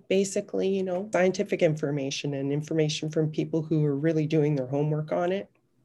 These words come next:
I, I think that kind of thing is important. And, and that's where I think social media can be helpful. But again, it's one of those things where,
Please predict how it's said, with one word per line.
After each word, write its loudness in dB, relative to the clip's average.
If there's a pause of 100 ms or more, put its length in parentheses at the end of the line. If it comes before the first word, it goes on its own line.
(1300)
I, 2
I 6
think 2
that 2
kind 4
of 0
thing 2
is 0
important. 0
And, -4
and 2
that's -2
where 2
I 2
think 2
social -2
media 0
can -2
be -2
helpful. -4
But -4
again, 0
it's -8
one 2
of 0
those -4
things -2
where, -2